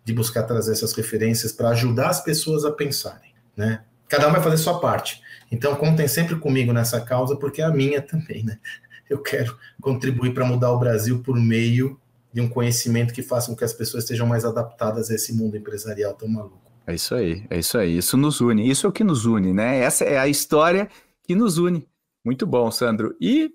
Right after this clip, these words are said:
Speaker 2: Pedro Carneiro, obrigado novamente aí por trazer, é, insights que são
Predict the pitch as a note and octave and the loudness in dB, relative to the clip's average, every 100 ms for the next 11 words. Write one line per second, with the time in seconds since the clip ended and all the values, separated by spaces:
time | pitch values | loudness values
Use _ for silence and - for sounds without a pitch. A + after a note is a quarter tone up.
0 | _ E3 D#3+ D#3 C4+ D#3+ F3 C4 E4+ C#4 | _ 0 0 0 0 2 2 2 0 0
1 | C#3+ D3+ E3 E3 G#3 F#3+ D3 D3+ F3+ D3 | 2 4 4 2 -2 -2 0 0 2 2
2 | C#3 D#3+ D#3 D3 D3 C#3+ - - D#3+ F#2+ | 2 0 -2 -2 -2 -6 -4 0 0 0
3 | A2 C#3 D3 - _ _ - G2+ G2+ - | 0 0 -2 -8 _ _ -6 -4 -4 -6
4 | G#2+ - B2 A#2 B2 - C#3+ C3 C#3+ C3+ | -4 -2 0 0 -2 -6 -4 -2 0 0
5 | C3+ C3 A2 G#2 | 2 0 0 -4